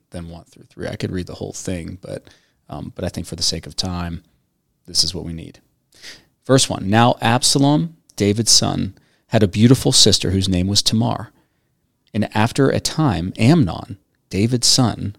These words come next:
loved her. And Amnon was so tormented that he made himself ill because of his sister Tamar, for she was a virgin, and it seemed impossible to Amnon to do anything to her.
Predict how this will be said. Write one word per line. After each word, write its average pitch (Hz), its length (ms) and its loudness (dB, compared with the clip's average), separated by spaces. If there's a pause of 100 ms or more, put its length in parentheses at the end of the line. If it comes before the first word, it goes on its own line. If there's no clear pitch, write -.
(120)
loved 123 340 -2
her. - 300 -12 (300)
And 92 200 -6
Amnon 123 420 6
was 92 120 0
so 143 420 2
tormented 98 800 0
that 95 140 -6
he 113 300 -4 (140)
made 110 280 0
himself 156 500 -2
ill 98 300 0
because 92 320 -8
of 92 60 -8
his 95 100 2
sister - 280 -2
Tamar, 120 460 -2 (440)
for - 140 -20
she - 160 0
was 92 140 0
a 117 60 4
virgin, 175 460 0 (400)
and 95 140 -2
it - 80 -4
seemed 101 300 2
impossible 98 640 0
to - 200 -6
Amnon 98 380 0
to - 100 -4
do 104 240 -2
anything 135 460 2
to - 220 2
her. - 280 -6